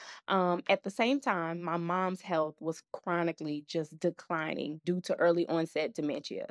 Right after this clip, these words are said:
So I'm looking at the woman that I love and admire. Her health is declining early. I'm not feeling like myself. I'm in my late twenties, and I wanted to understand what was going on with my body. Um, so I started to read everything that I could get my hands on just about women's health,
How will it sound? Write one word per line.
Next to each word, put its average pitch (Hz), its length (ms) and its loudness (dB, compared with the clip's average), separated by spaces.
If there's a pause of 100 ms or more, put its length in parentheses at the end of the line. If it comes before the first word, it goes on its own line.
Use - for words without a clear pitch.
So 170 100 4
I'm 170 160 4
looking 269 240 4
at 240 120 -2
the 226 60 -2
woman 196 300 0
that 180 180 0
I 160 120 2
love 196 300 4
and 185 120 2
admire. 190 500 2
Her 185 140 -4
health 185 280 0
is 196 100 -4
declining 170 600 -2
early. 240 480 0 (360)
I'm 269 140 6
not 277 220 4
feeling 254 240 2
like 240 180 2
myself. 208 500 2
I'm 180 140 2
in 170 80 2
my 156 120 -2
late 180 300 -2
twenties, 180 560 0 (340)
and 202 120 4
I 190 40 4
wanted 247 260 2
to - 120 0
understand 196 280 0 (160)
what 175 160 4
was 185 120 0
going 170 240 4
on 160 140 2
with 165 140 -4
my 151 100 0
body. 143 460 -2 (440)
Um, 175 180 4
so - 160 0
I 180 120 2
started 247 400 2
to 196 120 -2
read 185 480 -2 (120)
everything 233 520 2
that 175 80 2
I 165 100 4
could 175 140 -2
get 175 160 0
my 165 80 -2
hands 175 480 2
on 165 320 2
just 170 460 2
about 160 380 2
women's 170 360 0
health, 170 480 -2